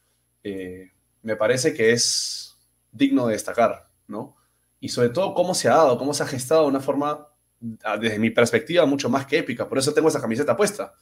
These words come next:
¿no? Eh, porque más allá de lo que se, siempre se solía decir, que octubre era un mes malo, que no había nada, que de, de milagroso no tenía nada, creo que después de este año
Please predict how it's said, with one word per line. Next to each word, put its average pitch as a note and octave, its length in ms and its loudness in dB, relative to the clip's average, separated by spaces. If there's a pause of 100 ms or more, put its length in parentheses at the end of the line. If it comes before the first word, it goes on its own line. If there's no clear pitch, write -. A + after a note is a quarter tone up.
(560)
¿no? A#2+ 320 -8
Eh, F#2+ 340 -8 (500)
porque A2 380 -2
más C#3+ 220 0
allá F3 240 4
de G3 80 2
lo F3 100 2
que C#3 80 -2
se, A#2 160 -4
siempre E3+ 320 -4
se - 140 -2
solía B2+ 260 4
decir, - 260 2
que - 80 -2
octubre D3+ 260 -2
era D3 100 -2
un B2+ 80 -2
mes C#3 140 2
malo, C#3 500 4
que G#2+ 400 -8 (580)
no A#2+ 140 0
había C3 260 4
nada, C#3+ 480 4
que A#2+ 80 -6
de, A2 960 -8
de G#2 240 -8
milagroso A2+ 640 2
no C3+ 60 -4
tenía C#3+ 280 -4
nada, D#3 380 -4 (560)
creo D3+ 240 2
que D3 100 -2
después C3 300 0
de D3 80 6
este D3 200 2
año C#3 640 0